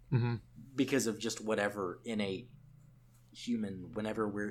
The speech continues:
Speaker 2: in, whenever we're against a wall, we typically, odds are, you blame whatever is closest to you as a scapegoat.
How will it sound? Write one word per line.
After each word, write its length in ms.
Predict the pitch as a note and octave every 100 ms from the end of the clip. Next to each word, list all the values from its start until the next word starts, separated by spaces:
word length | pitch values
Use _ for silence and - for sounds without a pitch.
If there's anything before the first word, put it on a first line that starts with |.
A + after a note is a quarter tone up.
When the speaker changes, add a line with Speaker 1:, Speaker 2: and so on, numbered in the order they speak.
| G#2
Speaker 2:
in, 220 | B2 A#2+
whenever 580 | D3 D3+ E3+ E3+ G3 F#3
we're 200 | D3 E3+
against 360 | C3 C3 C3 -
a 40 |
wall, 500 | A#2 A2 A2+ G2 F2 - - - - -
we 120 | B2
typically, 920 | - - F#3 F#3+ F3 - G#2+ G2+ G#2 -
odds 360 | B2+ A#2 C3 B2+
are, 420 | G#2+ F#2+ F#2 G2 - -
you 140 | A#2 A#2+
blame 560 | B2+ A#2+ A#2+ A#2 G#2+ G2
whatever 500 | G#2+ A2 G#2+ A2 G2+
is 120 | F#2
closest 500 | - A#2+ G#2+ G#2+ -
to 100 | A2
you 280 | F#2+ G2 F#2+
as 180 | G#2 G2
a 60 |
scapegoat. 720 | - - G2+ F#2+ - - -